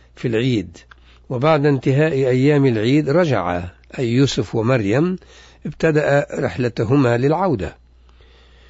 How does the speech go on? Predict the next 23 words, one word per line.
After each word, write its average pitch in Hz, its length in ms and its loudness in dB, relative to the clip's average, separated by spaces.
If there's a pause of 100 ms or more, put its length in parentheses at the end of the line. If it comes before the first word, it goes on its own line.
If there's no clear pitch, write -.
(300)
وبقي 160 680 2
يسوع 143 580 2
في 143 260 0
أورشليم، 135 880 2 (480)
وكان 156 380 0
يوسف 151 560 2
ومريم 131 540 2
لا 123 140 2
يعلمان، 139 640 2 (840)
ولكنهما 160 840 2
ظن 147 360 4
أنه 156 640 2
بين 151 320 4 (340)
الرفاق 160 640 0 (340)
الذين 131 460 2
كانوا 127 320 0
معهم 117 400 0
في - 120 -8
الرحلة. 175 460 -4 (640)
فبعد 180 400 -2
أن 170 260 2
سار 147 500 2
مسيرة 127 540 0